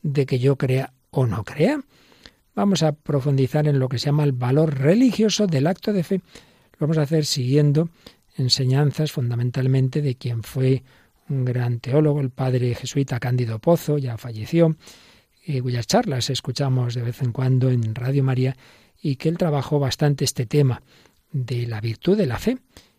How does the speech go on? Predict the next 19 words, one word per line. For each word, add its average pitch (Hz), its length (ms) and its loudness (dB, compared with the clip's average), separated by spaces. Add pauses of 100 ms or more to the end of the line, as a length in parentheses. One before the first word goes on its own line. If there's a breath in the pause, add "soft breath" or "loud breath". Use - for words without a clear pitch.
(220 soft breath)
valor 160 360 2
religioso 185 600 0
del 143 240 -2
acto 170 320 -2
de 104 60 -6
fe. - 280 -16
Siguiendo 147 560 0 (320 soft breath)
fundamentalmente 127 1300 -2 (400 soft breath)
algunos 127 380 -2
artículos 127 720 -4
y 120 120 -4
libros 131 340 -2
suyos, 127 280 0
vamos 120 280 -2
a - 20 0
intentar 123 380 -2
resumir 127 460 0 (380 soft breath)
este 127 320 -4
tema 135 400 0